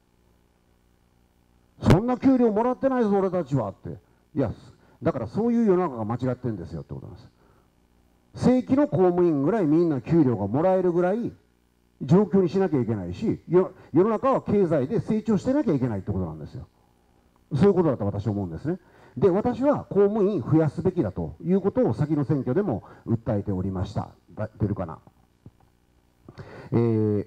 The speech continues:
<clears throat> この国に必要な緊急政策として八つ挙げさせていただいてるんですけども、えー、公務員増やしますってことを私言ってます。えー、原発作業員、介護、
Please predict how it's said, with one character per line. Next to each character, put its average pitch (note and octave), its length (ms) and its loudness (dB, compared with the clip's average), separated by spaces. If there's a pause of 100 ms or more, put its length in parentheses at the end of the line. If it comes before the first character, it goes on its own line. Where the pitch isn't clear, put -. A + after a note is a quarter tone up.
(120)
<clears throat> - 480 -4
こ G#3+ 80 0
の A#3 140 0
国 G#3+ 340 0
に G#3 160 2
必 F#3+ 300 -2
要 G3+ 140 6
な C3 120 0
緊 A3+ 280 -4
急 A#3 100 2
政 G#3+ 240 2
策 - 200 0
と G#2+ 120 0
し - 80 -6
て G#2 80 0
八 G3+ 180 2
つ - 140 -8
挙 C3 180 0
げ C3 60 0
さ A#2+ 160 2
せ - 60 -6
て C3 60 0
い A#2 60 -2
た B2 80 0
だ A#2 80 0
い A2+ 60 -2
て A#2 100 -2
る A2 60 0
ん G2+ 60 -4
で F2+ 100 -6
す - 60 -10
け C3+ 80 -2
ど E3+ 60 0
も、 C#3+ 160 -2 (460)
え F#2+ 440 0
ー、 - 60 -4
公 A#3+ 200 4
務 C#4 160 0
員 E3 160 2
増 - 180 2
や E3 180 4
し F#3+ 200 -4
ま G3 180 0
す A3 180 -2
っ - 20 -6
て - 200 -6
こ A#2+ 100 0
と G2+ 100 -2
を F2+ 40 0
私 F#2+ 220 -4
言 G#2+ 80 -6
っ - 20 -20
て - 80 -8
ま G2+ 140 -2
す。 - 240 -16 (580)
え - 40 -2
ー、 F#2 280 2
原 C#3 160 2
発 - 220 -4
作 D#3+ 180 0
業 E3 220 4
員、 F2 380 -6
介 E3+ 260 0
護、 G2 260 -4